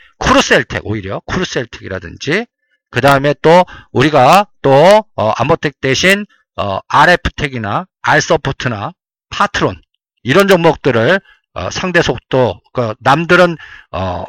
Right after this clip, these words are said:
백 프로 나 이백 프로 갈 동안 뭐 한 이삼십 프로 밖에 못 간 종목들 중에 삼성페이에 같이 연계해서 전략화시킬 수 있는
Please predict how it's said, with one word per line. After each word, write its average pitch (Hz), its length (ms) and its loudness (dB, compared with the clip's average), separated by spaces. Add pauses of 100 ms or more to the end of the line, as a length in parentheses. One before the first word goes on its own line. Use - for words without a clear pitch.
(260)
백 - 160 -2
프로 170 200 2
나 156 200 2
이백 139 240 0
프로 160 140 0
갈 131 120 0
동안 110 380 -8 (320)
뭐 98 180 -6
한 151 300 -4
이삼십 196 380 -4
프로 190 100 -2
밖에 - 260 -6
못 107 160 -6
간 135 160 -2
종목들 104 440 -8
중에 113 400 -10 (420)
삼성페이에 180 1160 -4
같이 110 420 -8
연계해서 127 640 0 (320)
전략화시킬 117 640 -2
수 - 140 -8
있는 139 360 -4